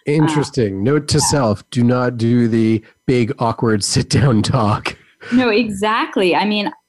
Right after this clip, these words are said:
Speaker 2: I, my child is five, and we, we talk about this stuff now on a level that's appropriate for a five-year-old. And of course, she says, "Mommy, I never wanna drink wine." Well, guess what? When she's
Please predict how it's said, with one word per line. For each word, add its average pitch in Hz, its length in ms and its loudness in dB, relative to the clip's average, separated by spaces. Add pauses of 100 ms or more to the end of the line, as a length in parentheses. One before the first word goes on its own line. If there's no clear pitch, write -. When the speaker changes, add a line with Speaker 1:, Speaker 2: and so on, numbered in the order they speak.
(100)
Speaker 2:
I, 208 200 0
my 202 320 0
child 247 280 -2
is 220 220 -4
five, 185 480 0
and 170 260 -4
we, 185 280 -6
we 190 180 -4
talk 185 320 -4
about 180 320 -2
this 180 180 -2
stuff 160 300 -4
now 156 400 0
on 190 160 2
a 190 100 -2 (240)
level 233 380 0
that's 208 160 0
appropriate 190 420 -2
for 175 100 -2
a 170 120 -8
five-year-old. 165 500 0
And 170 80 -4
of - 60 -14
course, 180 300 -4
she - 160 -10
says, 185 200 -4
"Mommy, 180 300 0
I 170 120 0
never 175 380 0
wanna 147 280 0
drink 147 240 -6
wine." 143 340 0 (260)
Well, 208 120 0
guess 196 300 -2
what? 175 180 0
When 165 140 2
she's 165 420 -6